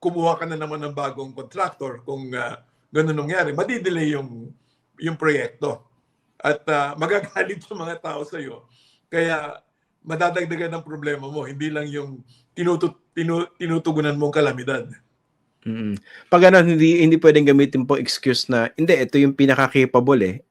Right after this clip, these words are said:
Speaker 2: At, ah, this is an emergency situation." Siya talagang kaya niyang i-deliver yung re-require natin para maayos tong tulay. Hindi pwedeng dahilan po yan.
Speaker 1: Sa state of calamity,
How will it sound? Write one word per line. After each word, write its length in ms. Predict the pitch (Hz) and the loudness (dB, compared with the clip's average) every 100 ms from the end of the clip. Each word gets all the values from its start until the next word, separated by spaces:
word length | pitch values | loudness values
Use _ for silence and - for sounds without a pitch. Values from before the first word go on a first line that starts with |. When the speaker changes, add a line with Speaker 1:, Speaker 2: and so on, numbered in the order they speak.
| 110 | -10
Speaker 2:
At, 160 | - - | -10 -2
ah, 160 | 113 113 | 0 0
this 160 | 123 | 0
is 160 | 135 135 | 0 2
an 160 | 127 | 4
emergency 480 | 123 123 123 123 117 | 6 6 4 2 0
situation." 800 | 127 123 131 143 127 117 110 120 _ _ _ | 0 2 4 4 2 0 0 -2 _ _ _
Siya 240 | - - 131 | -4 2 2
talagang 400 | 120 120 120 117 | 2 2 2 2
kaya 240 | 120 120 | 4 4
niyang 160 | - 131 | 2 0
i-deliver 400 | 120 117 117 113 | 2 2 2 2
yung 160 | 110 | 0
re-require 480 | 107 107 104 - 113 | 0 0 -2 0 0
natin 400 | 107 101 120 98 | 2 0 -2 -4
para 240 | 92 92 101 | -4 -4 -2
maayos 400 | 110 107 117 - | 0 0 -2 -2
tong 160 | 104 | -4
tulay. 320 | 104 104 87 | -2 -2 -2
Hindi 160 | 107 131 | -2 0
pwedeng 320 | 135 127 123 | 2 2 2
dahilan 320 | 110 110 101 | 2 0 -2
po 160 | 95 92 | -4 -6
yan. 160 | 85 90 _ _ _ _ _ _ _ _ _ _ _ _ _ _ - | -6 -10 _ _ _ _ _ _ _ _ _ _ _ _ _ _ -20
Speaker 1:
Sa 320 | 160 208 208 | -4 0 0
state 400 | 208 - 233 226 | -2 0 -2 0
of 140 | 233 - | -2 -2
calamity, 720 | 185 175 165 160 - 117 | -2 -2 -4 -10 -14 -20